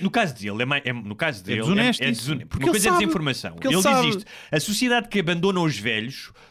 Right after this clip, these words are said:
Speaker 1: porque os velhos dão trabalho é a sociedade da eutanásia. A sociedade que preenche os animais, que se preenche com os animais humanizados, ah, é a sociedade da eutanásia. A sociedade do lifestyle é, obviamente, a sociedade da eutanásia, porque não tem tempo nem dinheiro para os velhos. Bem,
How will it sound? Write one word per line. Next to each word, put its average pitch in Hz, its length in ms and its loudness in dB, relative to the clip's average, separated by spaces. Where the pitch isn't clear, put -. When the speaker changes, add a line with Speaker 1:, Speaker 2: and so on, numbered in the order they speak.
Speaker 1:
porque 147 200 -4
os 131 120 -2
velhos 185 280 0
dão 160 140 0
trabalho 113 560 0
é 147 80 0
a 160 60 -2
sociedade 175 500 -2
da 180 60 -2
eutanásia. 143 640 -2
A 113 40 -4
sociedade 214 600 -2
que - 40 -20
preenche 165 380 -4
os 147 80 -6
animais, 120 680 -2
que - 120 -16
se - 180 -8
preenche 233 420 2
com 190 100 -2
os 160 140 2
animais 143 460 0
humanizados, 156 880 -2
ah, 143 240 0
é 185 120 2
a 202 40 2
sociedade 196 380 0
da 196 60 0
eutanásia. 151 580 -2
A - 20 0
sociedade 202 540 0
do 185 80 2
lifestyle 151 720 0
é, 170 80 2
obviamente, 175 560 0
a - 40 -16
sociedade 175 360 -4
da 180 60 -6
eutanásia, 127 560 -6
porque - 180 -12
não 165 80 -2
tem 156 160 -2
tempo 170 180 -4
nem 160 120 -2
dinheiro 151 180 -4
para - 100 -8
os 110 120 -8
velhos. - 260 -16
Bem, 117 120 -2